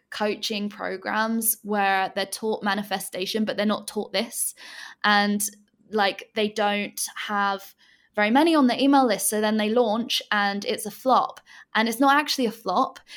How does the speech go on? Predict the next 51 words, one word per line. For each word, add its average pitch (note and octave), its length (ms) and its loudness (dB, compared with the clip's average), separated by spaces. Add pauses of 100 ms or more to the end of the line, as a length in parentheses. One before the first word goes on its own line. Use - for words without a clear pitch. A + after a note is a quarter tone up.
(140)
It's A3+ 160 -2
just A#3 240 0
that A#3 180 2
they A3+ 200 2
only A#3 200 0
had A3 200 0
a A3 40 -4
few A3 300 -2
on G#3 160 0
their G3 120 0
email B3+ 300 6
list. F#3 260 -2
So G#3 200 0
only G#3 160 0
two G#3 240 -6
percent - 360 -10
converted. F#3+ 640 -6 (240)
You G3+ 100 -4
know, A#3 180 2
it, - 320 -2
it A3+ 160 -2
converted G#3 500 -4
how G3+ 200 -4
it - 100 -8
should. A#3 400 -2
But - 280 -10
if G#3+ 160 -6
they G3+ 120 -4
had G3+ 180 -6
a - 60 -10
thousand G3+ 680 -2 (460)
people G#3+ 260 -2
on G#3 120 -2
their G3+ 180 -4
email G#3 300 -4
list, G#3 240 -6
perhaps G3+ 320 -6
they G3+ 160 -6
would G3+ 160 -4
have, G3 200 -4
like, F#3+ 340 -8 (680)
the G#3+ 80 -2
two G#3+ 220 -4
percent G#3 280 -4
of F#3 120 -10
a G3+ 60 -6
thousand, A#3+ 600 0
they G#3 140 0
would G#3 140 -2
have G#3 120 -4
had, G3+ 260 0